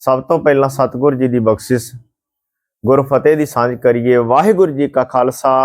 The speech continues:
ਵਾਹਿਗੁਰੂ ਜੀ ਕੀ ਫਤਿਹ। ਪਰਮ ਸਨਮਾਨਯੋਗ ਗੁਰੂ ਪਿਆਰੀ ਗੁਰਸਵਾਰੀ ਸਾਧ ਸੰਗਤ ਜੀਓ,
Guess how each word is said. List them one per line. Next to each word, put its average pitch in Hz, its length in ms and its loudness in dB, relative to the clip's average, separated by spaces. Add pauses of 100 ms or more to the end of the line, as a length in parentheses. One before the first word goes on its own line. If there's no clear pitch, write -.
(800)
ਵਾਹਿਗੁਰੂ 151 400 -2
ਜੀ 120 160 -8
ਕੀ 120 200 -8
ਫਤਿਹ। 107 400 -8 (1300)
ਪਰਮ 165 280 0
ਸਨਮਾਨਯੋਗ 127 960 0 (1040)
ਗੁਰੂ 139 240 2
ਪਿਆਰੀ 135 480 2
ਗੁਰਸਵਾਰੀ 123 500 0
ਸਾਧ 131 240 -2
ਸੰਗਤ 110 380 -4
ਜੀਓ, 110 300 0